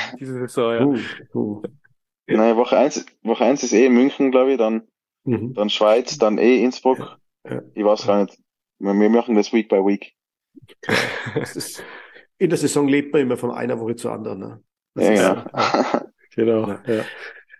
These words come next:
Speaker 2: Johannes und Sandro, ich würd mich verabschieden, ähm, weil ich, der Athlet wartet schon. Ich muss los und muss, äh, einmal coachen, damit da schon was passiert, damit die besser werden, äh, Sandro,
Speaker 1: <laughs>
Speaker 2: damit die Typen alle was
Speaker 3: Ja,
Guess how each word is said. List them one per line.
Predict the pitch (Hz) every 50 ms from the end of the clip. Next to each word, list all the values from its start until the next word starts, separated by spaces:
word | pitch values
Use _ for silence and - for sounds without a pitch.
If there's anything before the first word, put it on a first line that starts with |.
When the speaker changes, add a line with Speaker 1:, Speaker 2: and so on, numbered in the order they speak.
| _ _
Speaker 2:
Johannes | - 120 127 131 160 190 202 190 - -
und | - 151 147 -
Sandro, | 139 139 165 175 165 147
ich | - 165 156 -
würd | 202 196 175
mich | 196 165 -
verabschieden, | - 151 156 156 - - - 214 220 226 240 240 - - _ _ _ _ _ _ _ _ _ _ _ _ _ -
ähm, | 143 139 139 139 139 135 139 143 143 139 135 - - _ _ _ _ -
weil | 123 123 127 135 135
ich, | 139 - - - - - -
der | - 131 131 135 127
Athlet | 139 - - 160 165 160 -
wartet | 143 147 - 180 180
schon. | - 175 185 190 208 - - _ -
Ich | 123 120 120
muss | 143 147 143 - -
los | 147 151 180 170 -
und | - 160 135
muss, | 135 135 139 135 - - - - - -
äh, | - 131 131 127 127 123 123 127 120 - _ _ _ _ _ _ -
einmal | - 131 127 131 127 120
coachen, | - 139 156 160 - - 196 196 165
damit | 147 147 135 143 147 -
da | 147 139
schon | 131 - 131 127
was | 123 -
passiert, | - 127 120 156 160
damit | 147 139 151 147
die | 151
besser | - 156 143 156 170 165
werden, | 165 165 160 165 180 180 170 160 - _ _ -
äh, | 156 156
Sandro, | 143 147 156 160 160 151
Speaker 1:
<laughs> |
Speaker 2:
damit | 147 131 135 143 143
die | 147 131
Typen | - 147 143 - 143
alle | 139 135 135 131
was | 127 - -
Speaker 3:
Ja, | _